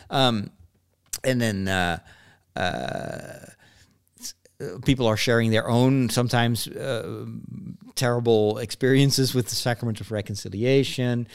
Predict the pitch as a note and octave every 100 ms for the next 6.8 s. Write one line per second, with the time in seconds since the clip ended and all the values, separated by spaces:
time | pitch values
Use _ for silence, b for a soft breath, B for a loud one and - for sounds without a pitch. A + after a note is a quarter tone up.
0 | B B B G#3+ C4+ C#4 C4 - D#3 D3+
1 | C#3+ D3 F#3+ G3+ C#3+ - G#2 G2 A2+ C#3
2 | C4 A3 _ C#4 A#3 - F4 A#3 D3 B2
3 | - A2+ A2+ A2+ A2 G#2 B2 - B -
4 | C#4+ C4+ D4 D#4 - B3+ A3+ A3 G#3 G3
5 | D#3+ C#3+ C#3+ B2 C3+ C3 A2 G2+ - C#3
6 | C3 G#2+ F#2+ F#2+ G2+ - A#2+